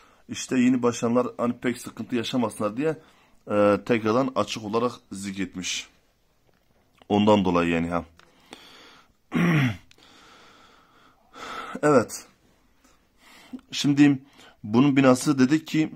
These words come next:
mutavaat içindir. Bu iftial babı. Bu galiben böyledir. <clears throat> Genelde binası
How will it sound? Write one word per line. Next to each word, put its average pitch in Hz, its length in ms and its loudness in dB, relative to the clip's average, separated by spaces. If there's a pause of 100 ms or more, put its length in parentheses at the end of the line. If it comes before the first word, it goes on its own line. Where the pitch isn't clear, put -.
(140)
mutavaat 113 720 4
içindir. 92 460 -4
Bu 104 100 -6
iftial 101 540 0
babı. 87 300 0 (880)
Bu 117 360 0
galiben 95 640 4
böyledir. 85 500 -4 (300)
<clears throat> - 60 -4 (800)
Genelde 110 520 -2
binası 107 500 -2